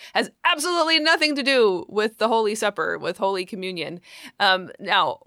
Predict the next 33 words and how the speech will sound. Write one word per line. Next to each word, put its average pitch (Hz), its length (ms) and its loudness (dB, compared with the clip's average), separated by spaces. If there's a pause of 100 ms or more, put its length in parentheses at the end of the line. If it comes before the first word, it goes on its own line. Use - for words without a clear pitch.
(120)
why 247 300 2
he 277 180 0
said 196 240 0
this 185 300 0
is 202 220 -4
specifically 226 880 -6 (260)
because 220 480 -4
of 190 240 -6
the 190 160 -4
passage 202 580 -4
where 185 380 -2
Jesus 185 420 -8
says, 175 480 -2
um, 156 400 -4 (560)
uh, - 100 -10
w-, 127 280 -12
"The 214 120 -4
flesh 247 320 -2
avails 214 420 0
nothing, 220 420 -2
only 190 380 -2
the 185 120 -4
spirit 220 380 0
gives 208 220 -4
life." 240 400 0 (280)
And 196 380 2
Luther 220 340 -2
is 180 240 0
arguing 196 420 0
about 185 300 0
this 202 160 -4
against 190 480 -6
Zwingli, 240 720 0